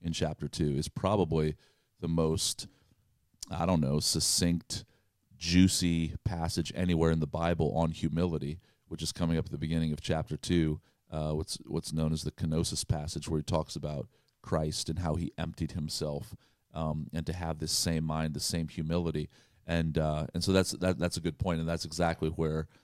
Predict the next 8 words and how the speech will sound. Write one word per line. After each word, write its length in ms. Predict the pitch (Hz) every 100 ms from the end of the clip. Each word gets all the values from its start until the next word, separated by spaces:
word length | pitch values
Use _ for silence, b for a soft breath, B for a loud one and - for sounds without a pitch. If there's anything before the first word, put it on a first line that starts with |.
| b _
um, 420 | 80 80 76 69 -
where 140 | 82 82
Paul 240 | - 82
was 120 | 78
gonna 180 | - 78
go 180 | 78 80
next. 460 | 78 82 80 - - b b b -
Uh, 340 | 82 76 62